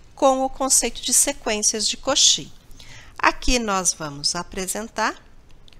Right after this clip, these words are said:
o critério de Cauchy. Lembrando, se nós temos uma série,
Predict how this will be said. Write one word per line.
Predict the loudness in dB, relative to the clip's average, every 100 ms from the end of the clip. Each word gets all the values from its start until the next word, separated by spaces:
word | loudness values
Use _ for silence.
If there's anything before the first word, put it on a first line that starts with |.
| -20 -20 -10
o | -10
critério | -8 -4 -4 -4 -4 0 0 -2 -8 -14 -18 -20 -20 -20 -20 -20 -20 -20 -20 -20 -20 -20 -20 -20 -20 -20 -20 -20 -20 -20 -20 -20 -20 -20 -12
de | -10
Cauchy. | -8 -4 -2 -4 -8 -20 -20 -20 -20 -20 -20 -20 -20 -20 -20 -20 -20 -20 _ -20 -20 -20 -20 -20 -20 -20 -20 -20 -20 -20 -20 -20 -20 -20 -20 -20 -12 -4
Lembrando, | -4 -2 -2 -2 -4 -10 -12 -18 -10
se | 0 0 2
nós | -2 -2 -2
temos | -4 -6 -4 -4 -4 -8
uma | -14 -10
série, | -4 -4 -4 -8 -8 -8 -10